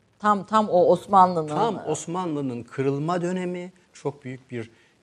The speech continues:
Speaker 2: kimlik karmaşası yaşanıyor. Bütün değerler sorgulanıyor. Yani özellikle işte İstanbul'un öyle biraz böyle, e, belirli ailelerinde vesaire çok büyük bir Avrupa hayranlığı var.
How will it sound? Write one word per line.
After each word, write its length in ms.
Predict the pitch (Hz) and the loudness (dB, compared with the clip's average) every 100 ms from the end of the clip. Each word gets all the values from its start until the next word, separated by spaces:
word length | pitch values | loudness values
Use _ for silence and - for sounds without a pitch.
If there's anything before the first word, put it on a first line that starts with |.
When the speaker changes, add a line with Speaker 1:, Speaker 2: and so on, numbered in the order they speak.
| - | -12
Speaker 2:
kimlik 580 | - 113 123 170 - | -6 -4 -6 -10 -10
karmaşası 600 | - 139 147 147 160 - | -6 -6 -6 -8 -8 -6
yaşanıyor. 760 | 160 156 - 156 165 160 156 165 - _ _ 110 | -6 -6 -6 -6 -4 -4 -4 -8 -16 _ _ -12
Bütün 320 | 110 151 123 | -8 -6 -6
değerler 540 | 110 101 101 90 127 | -4 -4 -6 -8 -8
sorgulanıyor. 960 | 151 - 156 147 151 151 151 151 151 151 - _ _ _ _ _ | -6 -6 -6 -4 -4 -2 -2 -4 -6 -8 -12 _ _ _ _ _
Yani 340 | 113 120 113 113 - _ | -4 -4 -4 -6 -14 _
özellikle 640 | 107 113 123 156 - 113 - - | -8 -4 -4 -4 -6 -8 -8 -16
işte 320 | 85 - - | -16 -14 -12
İstanbul'un 540 | - 131 127 113 104 | -10 -6 -6 -6 -8
öyle 280 | 107 101 101 | -8 -8 -8
biraz 320 | 110 101 95 107 | -8 -8 -10 -8
böyle, 240 | 98 101 | -6 -6
e, 460 | 95 95 95 95 - - | -8 -12 -14 -16 -16 -18
belirli 300 | 113 110 113 | -14 -12 -10
ailelerinde 840 | 123 117 110 107 101 101 110 104 95 | -8 -8 -8 -8 -10 -10 -12 -14 -12
vesaire 420 | 117 117 131 123 | -10 -10 -10 -10
çok 300 | 113 170 - | -6 -6 -4
büyük 180 | 151 147 | -8 -6
bir 80 | 135 | -8
Avrupa 400 | 98 95 117 147 | -8 -10 -6 -2
hayranlığı 520 | 156 151 151 156 151 | 0 0 0 -2 -2
var. 340 | 147 147 147 | 0 -2 -4